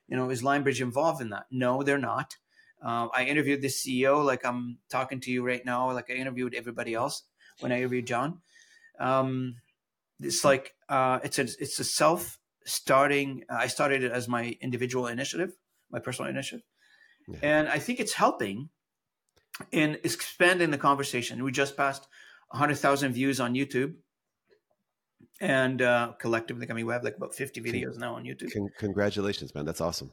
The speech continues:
Speaker 1: Thanks. I mean,
Speaker 2: I,
Speaker 1: for
Speaker 2: I
Speaker 1: localization, like, I tell people, for localization, you know, for other industries, this is peanuts, but for localization, it's a good thing because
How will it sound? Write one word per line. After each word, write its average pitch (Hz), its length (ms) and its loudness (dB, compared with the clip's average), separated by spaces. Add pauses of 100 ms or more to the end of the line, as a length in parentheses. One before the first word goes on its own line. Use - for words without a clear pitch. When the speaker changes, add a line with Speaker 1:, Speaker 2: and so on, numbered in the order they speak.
(160)
Speaker 1:
Thanks. - 300 -8
I - 20 0
mean, 156 160 2
Speaker 2:
I, - 40 0
Speaker 1:
for 175 120 4
Speaker 2:
I - 20 6
Speaker 1:
localization, 170 640 4
like, 135 140 0
I 143 60 4
tell 147 180 2
people, 170 220 2
for 139 140 -2
localization, 139 880 -4
you 139 100 -4
know, 131 220 -2 (320)
for 147 140 -2
other 196 200 6
industries, 139 560 -2 (260)
this - 140 -2
is 120 80 -6
peanuts, - 500 -4
but 127 140 -6
for 147 100 -4
localization, 170 680 0
it's - 160 -12
a - 20 -14
good 254 160 -6
thing 262 200 0
because 127 260 0